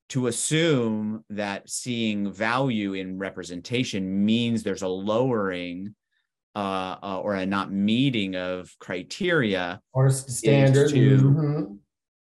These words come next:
Speaker 1: is, is, is, uh, biased and, or, or, or maybe just, you know, blinded,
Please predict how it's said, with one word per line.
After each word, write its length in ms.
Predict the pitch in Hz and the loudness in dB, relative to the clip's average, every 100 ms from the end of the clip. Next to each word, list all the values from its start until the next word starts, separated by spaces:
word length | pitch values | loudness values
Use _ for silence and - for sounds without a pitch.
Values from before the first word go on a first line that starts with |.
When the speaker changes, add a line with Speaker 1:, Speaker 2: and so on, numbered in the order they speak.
| _ _ | _ _
Speaker 1:
is, 360 | 107 101 98 90 | -2 0 0 -2
is, 240 | 117 101 | -4 -4
is, 300 | 98 107 92 | -4 -6 -4
uh, 360 | 95 92 90 85 - _ _ _ _ _ _ _ _ _ _ _ - 87 | -2 -2 -4 -6 -12 _ _ _ _ _ _ _ _ _ _ _ -20 -6
biased 680 | 110 120 127 123 120 - - 101 | 0 2 2 2 0 -4 -12 -8
and, 440 | 95 92 90 82 - | -6 -6 -8 -12 -8
or, 840 | 95 90 90 87 87 85 82 - _ _ | -4 -2 -2 -4 -6 -6 -10 -14 _ _
or, 240 | 92 90 98 | -8 -6 -4
or 160 | 110 | 0
maybe 260 | 107 107 110 | 0 0 -2
just, 380 | 101 - - - _ _ _ _ _ _ _ _ _ _ _ - | -4 -8 -14 -20 _ _ _ _ _ _ _ _ _ _ _ -10
you 180 | 101 | -8
know, 380 | 92 85 80 78 - | -6 -6 -8 -10 -16
blinded, 1000 | 101 104 107 110 110 98 95 92 87 | -6 0 2 2 2 2 0 -2 -8